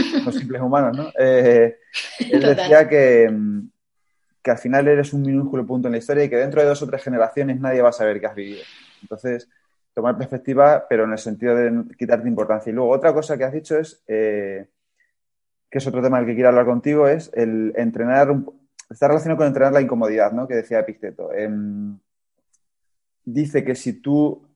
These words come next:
Speaker 2: con el, siguiendo con el ejemplo de la cookie, si tú te comes la cookie vas a sentir un placer inmediato, como bien has dicho,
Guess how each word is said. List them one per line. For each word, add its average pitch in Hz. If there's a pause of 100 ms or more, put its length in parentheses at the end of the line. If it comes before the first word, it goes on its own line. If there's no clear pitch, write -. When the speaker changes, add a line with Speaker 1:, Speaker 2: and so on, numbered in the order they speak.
Speaker 2:
con 123
el, 117
siguiendo 131
con 143
el 135
ejemplo 135
de 123
la 120
cookie, 151 (280)
si -
tú 151
te 160
comes 139
la 123
cookie 131
vas 127
a 127
sentir 127
un 127
placer 120
inmediato, 120
como 117
bien 113
has 113
dicho, 135